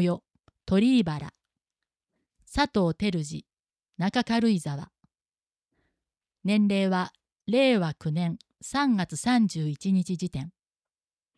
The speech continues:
なお、了承をいただいた方のみ掲載しています。町では今年度百歳および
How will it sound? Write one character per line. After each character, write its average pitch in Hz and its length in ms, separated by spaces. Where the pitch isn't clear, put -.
な 214 180
お、 175 120
了 262 240
承 254 280
を 247 100
い 220 60
た 240 140
だ 240 140
い 240 80
た 226 120
方 220 320
の 226 140
み 220 320
掲 190 180
載 170 220
し - 100
て 160 120
い 151 100
ま 147 140
す。 - 200
町 233 240
で 240 140
は 190 320
今 254 320
年 247 240
度 170 80
百 185 280
歳 - 380
お 254 100
よ 247 140
び 208 220